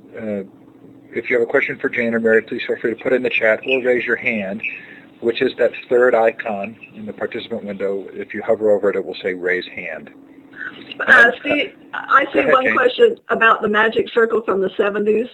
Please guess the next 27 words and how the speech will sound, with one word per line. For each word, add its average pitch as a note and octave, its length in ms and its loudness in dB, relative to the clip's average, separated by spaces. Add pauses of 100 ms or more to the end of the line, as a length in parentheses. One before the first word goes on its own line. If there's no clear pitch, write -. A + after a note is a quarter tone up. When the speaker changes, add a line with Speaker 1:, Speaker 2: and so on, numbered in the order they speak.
Speaker 2:
Uh, G3 320 6 (560)
I'm C4+ 160 2
not F4 240 0 (240)
sure A#3 680 4
if G#3+ 200 4
that A3+ 240 0
was G3 240 2 (600)
Glasser's, C4+ 600 2 (840)
uh, A#3 240 6
but A3+ 280 -2
one E4 180 2
of F#4+ 60 0
the A4+ 160 8
things C4 280 0 (100)
about G#3+ 300 4
a G3+ 40 4
lot A3 260 6
of A3 160 0
circles A#3+ 420 2
that - 120 -2
we G#3 240 -2
see F#3 400 6
is G3 140 6 (840)
still B3 320 4
where A3 160 2
the G#3 80 2
kids B3+ 400 4